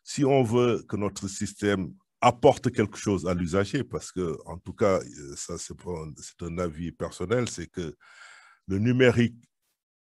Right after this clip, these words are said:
n'a d'intérêt majeur dans le secteur médico-social et social que si ce numérique apporte une plus-value à l'usager. Et cette plus-value, ça veut dire que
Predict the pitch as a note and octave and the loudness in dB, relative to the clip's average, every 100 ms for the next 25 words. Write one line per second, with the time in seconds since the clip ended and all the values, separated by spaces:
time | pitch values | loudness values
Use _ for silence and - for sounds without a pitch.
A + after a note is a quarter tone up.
0 | _ - F2+ G2+ A#2+ G2+ - E2+ E2 A#2+ | _ -14 -4 2 4 2 -2 -8 4 4
1 | A2+ A#2+ G#2 G2+ G2+ G#2+ F2+ B2 D3 D3 | 4 4 4 4 4 4 6 6 6 4
2 | - F2 F#2 F2 - F#2 G2+ F2+ F#2+ F#2+ | 0 -6 -6 -6 -8 -4 -4 -2 -4 -4
3 | F#2+ G2 F#2 F#2 E2 D2 - - E2+ - | -4 -4 -4 -2 -2 -4 -12 -12 -6 0
4 | A#2 A#2+ A2+ - A2+ G#2+ - _ - - | 0 0 -6 -4 -4 -4 -6 _ -20 -20
5 | - - - G#2 G2+ A#2+ A2+ C3 B2 A2 | -20 -20 -6 -2 0 2 4 2 0 2
6 | A#2+ A2+ G#2+ - - D3+ B2+ B2 A2 C3 | 4 4 -2 -2 4 6 8 8 8 4
7 | D#3 - - - - _ _ _ _ _ | 0 -6 -18 -18 -20 _ _ _ _ _
8 | - _ _ A2 A2+ A2 G2+ F#2+ F2+ E2 | -20 _ _ 2 4 4 2 2 0 -6
9 | D2 _ _ - - B2 - B2+ G#2 A2 | -8 _ _ -6 2 0 4 4 6 6
10 | C3 E3 - G2+ G2 F#2+ B2+ - A2 G2+ | 6 4 2 2 0 2 0 0 2 2